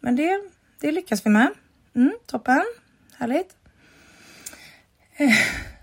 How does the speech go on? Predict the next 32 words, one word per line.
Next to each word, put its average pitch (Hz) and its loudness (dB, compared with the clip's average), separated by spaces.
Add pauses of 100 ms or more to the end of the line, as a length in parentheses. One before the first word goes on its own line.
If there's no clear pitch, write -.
(340)
okej, 220 -4 (400)
om 240 -2
vi 233 -4
börjar 220 -2
med 214 0
veckan. - -6 (140)
Vad 220 -4
har 214 -2
hänt? - -8 (2000)
Jag 285 4
åkte 285 -6
tillbaka 208 -2
till 208 -4
Jönköping 196 -4
i 196 -4
måndags. 196 -4 (1500)
För - -6
er 226 2
som 220 -4
har 208 2
missat 214 -2
tidigare 247 -2
avsnitt 294 -10
så - -6
har 220 0
jag 214 0
beslutat 202 -10
mig 190 -2
för 196 -8
att 208 -10
flytta - -12
hem 247 -2